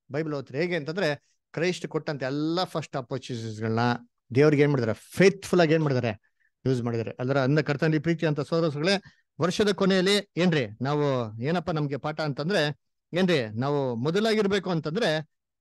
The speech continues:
ನಾವ್ ಏನಾಗಿರ್ಬೇಕು? ಫಸ್ಟ್ ಭೂಲೋಕದಲ್ಲಿ ಕಡೆಯವರಾಗಿರ್ಬೇಕು ಅಲ್ವರ? ಆ ಕಡೆಯವರಾಗಿರ್ಬೇಕು ಅಂದ್ರೆ ಏನಪ್ಪ ಒಂದು ಗುಣಲಕ್ಷಣಗಳು ಅಂತಂದ್ರೆ ದೇವ್ರಿಗೆ ಎಲ್ಲಾ ರೀತಿ ಏನಾಗಿರ್ಬೇಕು? ತಗ್ಗಿಸ್ಕೊಂಡು ನಾವ್ ವಿಧೇಯರಾಗಿರ್ಬೇಕು, ನಡಿಬೇಕು. ಅವಾಗ ದೇವ್ರು ಏನ್ ಮಾಡ್ತಾರೆ? ನಮ್ಮನ್ನ ಮೊದಲು ಏನ್ ಮಾಡ್ತಾರೆ?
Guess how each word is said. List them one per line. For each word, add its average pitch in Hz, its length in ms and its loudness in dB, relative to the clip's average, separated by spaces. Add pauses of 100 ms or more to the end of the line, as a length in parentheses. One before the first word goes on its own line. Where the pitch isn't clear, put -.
ನಾವ್ 147 140 -6
ಏನಾಗಿರ್ಬೇಕು? 160 500 -4
ಫಸ್ಟ್ - 160 -8
ಭೂಲೋಕದಲ್ಲಿ 127 640 -2 (460)
ಕಡೆಯವರಾಗಿರ್ಬೇಕು 120 840 -6
ಅಲ್ವರ? 139 220 -2 (300)
ಆ 135 140 0
ಕಡೆಯವರಾಗಿರ್ಬೇಕು 196 800 2
ಅಂದ್ರೆ 175 200 -2
ಏನಪ್ಪ 175 240 -4
ಒಂದು 151 200 -2
ಗುಣಲಕ್ಷಣಗಳು 160 560 -2
ಅಂತಂದ್ರೆ 147 640 -4 (240)
ದೇವ್ರಿಗೆ 180 340 2
ಎಲ್ಲಾ 170 300 0
ರೀತಿ 214 200 0
ಏನಾಗಿರ್ಬೇಕು? 170 680 -4 (120)
ತಗ್ಗಿಸ್ಕೊಂಡು 156 840 -2 (280)
ನಾವ್ 120 160 -6
ವಿಧೇಯರಾಗಿರ್ಬೇಕು, 143 1080 0
ನಡಿಬೇಕು. 113 380 -12
ಅವಾಗ 143 300 0
ದೇವ್ರು 147 280 4
ಏನ್ 151 120 2
ಮಾಡ್ತಾರೆ? 143 640 -2 (140)
ನಮ್ಮನ್ನ 120 240 -4
ಮೊದಲು 156 460 2
ಏನ್ 226 140 4
ಮಾಡ್ತಾರೆ? 190 280 4